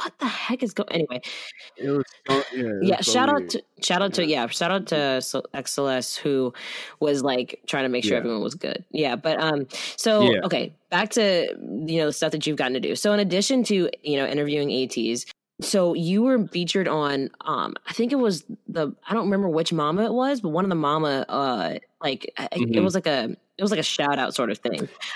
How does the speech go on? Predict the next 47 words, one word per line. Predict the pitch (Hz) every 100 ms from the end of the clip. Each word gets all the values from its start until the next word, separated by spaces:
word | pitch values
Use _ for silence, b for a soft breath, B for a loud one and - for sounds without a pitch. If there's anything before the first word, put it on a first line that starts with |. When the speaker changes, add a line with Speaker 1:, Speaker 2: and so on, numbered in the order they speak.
| -
Speaker 1:
Um, | 160 156 139
Speaker 2:
Yeah, | 117 117 113 107
Speaker 1:
and | 175
then | 175 165 165
Speaker 2:
yeah. | 156 95
Speaker 1:
you | 180 180
also | 139 160 170
have | 151
been | 147
featured | 143 143 151
on | 135
Korean | 131 143 139 131
news | 139 135
before. | 127 - 113 110 B B B
How, | 196 175 165
how | - 196 233
cool | - 247 240
was | 202
that? | 156 139 147
Speaker 2:
Mm-hmm. | 185
Speaker 1:
Like, | 175 139
being, | 139 160 156 151 139 -
for | -
one, | 208 220 180
I'm | 156
sure | 160 175
Mama, | 151 147 147
like, | 135 120
reached | 123 135 139 - 139
out, | 131 - -
or | 147 135 -
Mnet | 147 147 120 -
reached | 139 127 -
out | 135 -
to | -
you. | - 87 - b _ _
Um, | 143 123 78 - - _
and, | - 139 120
you | -
know, | 139 117
Speaker 2:
Uh-huh. |
Speaker 1:
how | - 226
cool | 254
was | 233 170
that | 160 151
being | 151
featured | 139 - 160 - 131 123